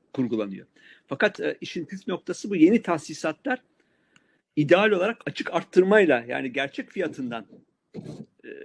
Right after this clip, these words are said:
piyasaya sürülmesi lazım. E, sanayide hala,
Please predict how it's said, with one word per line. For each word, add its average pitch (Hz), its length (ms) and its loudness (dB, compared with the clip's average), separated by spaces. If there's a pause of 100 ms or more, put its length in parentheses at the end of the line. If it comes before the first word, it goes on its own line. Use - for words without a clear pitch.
(260)
piyasaya 143 360 0
sürülmesi 117 540 -4
lazım. 117 420 -4 (680)
E, 107 160 -14
sanayide 175 440 2
hala, 190 440 0